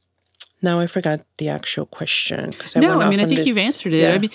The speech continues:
Speaker 2: because
Speaker 1: Right.
Speaker 2: that's part of what I was, i-, is interested in, is why is it important for partnerships
Speaker 1: Mm-hmm.
Speaker 2: like this to exist? Um, and I, I
Speaker 1: Mm-hmm.
Speaker 2: love that what you provided is a, a bit of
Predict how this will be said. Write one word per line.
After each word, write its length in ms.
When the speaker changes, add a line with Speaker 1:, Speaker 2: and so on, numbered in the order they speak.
Speaker 2:
because 200
Speaker 1:
Right. 100
Speaker 2:
that's 120
part 200
of 60
what 100
I 160
was, 360
i-, 40
is 580
interested 400
in, 60
is 100
why 200
is 120
it 60
important 340
for 100
partnerships 580
Speaker 1:
Mm-hmm. 60
Speaker 2:
like 120
this 340
to 140
exist? 640
Um, 400
and 100
I, 200
I 20
Speaker 1:
Mm-hmm. 180
Speaker 2:
love 200
that 100
what 180
you 60
provided 480
is 160
a, 100
a 60
bit 180
of 140